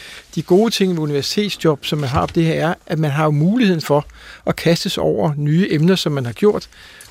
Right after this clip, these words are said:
Og derfor har jeg, udover at skrive om den danske velfærdsstat, nogen vil sige for meget, skrevet om lykke, hvorfor Danmark er et lykkeligt folkefærd.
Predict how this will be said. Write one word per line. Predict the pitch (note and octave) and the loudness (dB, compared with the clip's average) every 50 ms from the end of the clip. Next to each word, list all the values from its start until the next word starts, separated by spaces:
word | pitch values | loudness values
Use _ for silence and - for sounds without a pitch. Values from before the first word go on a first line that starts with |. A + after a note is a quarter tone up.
| - - | -14 -8
Og | - | 0
derfor | - E3 D#3+ - C#3 | 0 0 0 2 0
har | D#3 F#3 | 0 2
jeg, | G3+ F#3 E3 | 2 2 2
udover | D#3+ E3 E3 C#3+ D3 | 0 0 -2 -2 -4
at | C#3 | -6
skrive | - - D#3 E3+ F#3 | -4 0 2 2 2
om | F3 | 2
den | D3+ C#3 | 0 -2
danske | C3+ D3 D3 D#3+ - - F3 | -2 -2 -2 -2 -2 -4 -2
velfærdsstat, | D3 D3+ D#3+ - G3+ F3 - - D3+ C3+ B2+ - - - - _ _ _ _ | 0 0 0 0 -2 -2 0 0 0 -2 -2 -6 -12 -18 -18 _ _ _ _
nogen | - D3 C#3 D3+ | -6 -2 0 0
vil | D#3+ C#3+ | 0 0
sige | - D#3 C#3+ | -2 -4 -4
for | - B2 | -4 -6
meget, | C3 C3 B2+ D3 F#3 A3 A3+ - - - - - - - - - _ _ _ _ _ - | -6 -2 0 2 2 2 2 0 -6 -16 -20 -20 -20 -20 -20 -20 _ _ _ _ _ -10
skrevet | - - - D3+ D3+ E3 G3 | -6 0 2 4 4 4 4
om | - E3 C#3+ | 2 0 0
lykke, | C3 D3 E3 G3+ B3+ B3+ G#3 - | 2 2 2 4 2 0 -2 0
hvorfor | F3 E3 D#3+ F3 | -2 -2 -2 0
Danmark | D3+ C3+ C3+ D#3+ F3+ E3+ - | -2 0 0 0 0 0 0
er | D3+ | 0
et | C#3+ C#3 B2+ | -2 -2 -2
lykkeligt | C3+ D3 D#3+ - G3+ E3+ | -2 -2 -2 -2 -4 -2
folkefærd. | - D#3 D#3 G3 G#3+ A#3 - - F#3+ E3+ D#3 C#3 | 2 2 2 2 2 -2 0 2 2 2 2 0